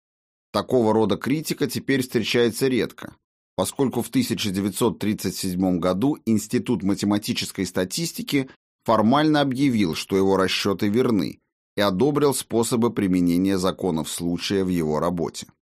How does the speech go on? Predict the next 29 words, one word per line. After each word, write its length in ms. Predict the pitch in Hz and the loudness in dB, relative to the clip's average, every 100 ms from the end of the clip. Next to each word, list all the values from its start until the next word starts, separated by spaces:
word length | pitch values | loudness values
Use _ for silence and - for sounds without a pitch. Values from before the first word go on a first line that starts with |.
| _ _ _ - | _ _ _ -10
Можно, 420 | 87 104 98 95 | -2 0 0 -2
впрочем, 460 | 95 101 107 92 95 | -4 0 0 0 -2
еще 280 | 95 - 104 | 0 0 -2
утверждать, 600 | 92 92 95 95 147 151 | -2 -2 -4 0 0 0
что 220 | - 107 | -2 0
наши 300 | 107 113 110 | 0 0 -2
представления 840 | - 101 - 113 110 110 92 90 | -4 -6 -2 -2 0 2 2 0
о 160 | - 95 | -2 -4
законах 500 | 92 - 110 98 85 | -4 -2 -2 -2 -4
случая 500 | - 147 156 - 90 | -6 -4 -4 0 0
разработаны 800 | 90 87 95 90 117 - 127 120 | 0 2 2 2 0 0 -2 -2
только 340 | 101 90 78 | -2 -2 0
на 140 | 95 90 | 0 0
бумаге. 580 | 104 104 60 - - _ _ _ _ _ _ - | 0 0 -2 -8 -16 _ _ _ _ _ _ -6
Может 380 | 90 92 87 87 | 0 0 0 -2
оказаться 560 | 87 92 123 139 - | -2 0 0 0 -2
даже, 420 | 78 76 62 62 - _ _ - | -4 -4 -6 -10 -18 _ _ -20
что 220 | - 107 | -2 0
результаты 560 | 107 123 120 139 - | 2 0 2 0 0
доктора 520 | 95 104 113 - 98 98 | -2 0 -2 0 0 2
Райна 320 | 135 160 156 | 2 2 0
и 200 | - 156 | -2 -4
есть 480 | 147 131 131 113 - | -2 2 0 0 -2
подлинные 500 | 110 98 98 92 90 | 0 2 2 2 2
законы 460 | 95 90 113 98 | 0 -2 0 0
случая 540 | 85 - 113 127 - 120 | 0 -2 -2 0 0 0
в 60 | |
данной 360 | 92 90 85 87 | 2 0 2 0
ситуации, 800 | 85 101 - 123 87 - - - | -2 -6 -2 0 0 -4 -12 -14